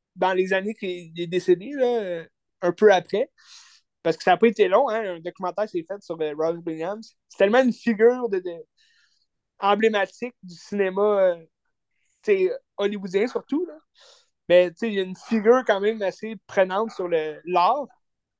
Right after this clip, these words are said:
Puis, euh, il a touché toute une génération, tu sais, fait que, euh, c'est ça, il y a un documentaire sur Crave.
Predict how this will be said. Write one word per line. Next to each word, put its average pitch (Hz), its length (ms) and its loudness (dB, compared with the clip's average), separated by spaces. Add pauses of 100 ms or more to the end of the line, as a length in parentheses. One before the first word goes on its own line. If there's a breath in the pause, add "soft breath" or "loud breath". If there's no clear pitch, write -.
(200)
Puis, 180 240 -4
euh, 175 160 2
il 175 120 -4
a - 40 -2
touché - 300 -4
toute - 140 -16
une 226 140 -2
génération, 190 580 -2
tu - 140 -12
sais, 262 40 -8
fait 180 140 -4
que, 160 340 2
euh, - 20 -16 (1200)
c'est 185 100 -2
ça, 190 100 0
il 262 80 0
y 240 40 4
a 220 40 6
un 214 40 6
documentaire 269 540 2
sur - 160 -8
Crave. 262 260 0